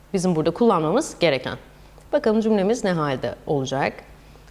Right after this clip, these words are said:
Çalındı, geçmiş zamanda. Be yerine ne gelmesi gerekiyor? Was. Gelmesi gerekiyor. Peki neden were değil de was? Bunu da söylemiştik hatırlarsınız.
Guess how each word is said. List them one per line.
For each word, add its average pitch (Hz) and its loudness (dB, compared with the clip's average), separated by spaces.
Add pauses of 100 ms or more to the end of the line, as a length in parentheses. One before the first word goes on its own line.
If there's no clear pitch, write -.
(220)
Çalındı, 170 2 (180)
geçmiş 185 0
zamanda. 143 0 (2000)
Be 226 4
yerine 220 4 (600)
ne 262 4
gelmesi 165 0
gerekiyor? 156 2 (420)
Was. - -2 (920)
Gelmesi 160 -2
gerekiyor. 208 0 (360)
Peki 339 4
neden 320 4
were 214 4
değil 160 0
de 269 2
was? - -2 (800)
Bunu 294 6
da 151 2 (160)
söylemiştik 269 2
hatırlarsınız. 269 0